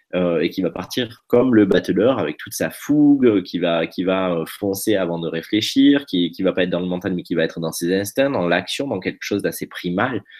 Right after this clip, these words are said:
Euh, et, et puis progressivement, on va avancer, on va passer par, euh, le développement des émotions, du mental, et cetera, de l'intellect aussi,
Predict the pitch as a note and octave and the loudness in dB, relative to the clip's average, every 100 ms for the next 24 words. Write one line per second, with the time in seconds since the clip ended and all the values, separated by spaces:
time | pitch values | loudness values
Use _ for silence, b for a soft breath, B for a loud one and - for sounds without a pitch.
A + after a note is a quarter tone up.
0 | B B _ F2+ F2 F2 F2 - F#2 F#2 | B B _ -4 -2 0 -2 -2 0 2
1 | D#2 - _ E2+ F2 A#2 A#2 F2+ F2+ E2 | 0 -2 _ -12 -8 -6 -6 -6 -6 -6
2 | D#2+ F#2 B2 F#2 D#2+ D#2 D#2+ - B2+ A#2 | -6 -4 0 2 0 -2 -6 -4 -2 0
3 | E2+ E2+ - G2 F#2 E2 E2+ E2 D#2+ B | -2 -2 -2 -2 -2 -6 -6 -8 -8 B
4 | B _ E2+ F2 F2+ F2 F2 F2+ F2 E2+ | B _ -4 -2 0 0 -2 -4 -2 -2
5 | E2 D#2+ D2+ - A#2 B2 F2+ D#2 - G2+ | -4 -8 -6 -2 -2 -2 -2 -6 -4 -2
6 | A#2+ F#2+ - - E2+ D#2 G#2 A#2+ G2 E2+ | 0 0 -4 -12 -10 -4 -2 -2 -2 -2
7 | E3 D#2 F#2 C3 - - - D3+ | -4 -4 -2 -2 -6 -8 -4 -6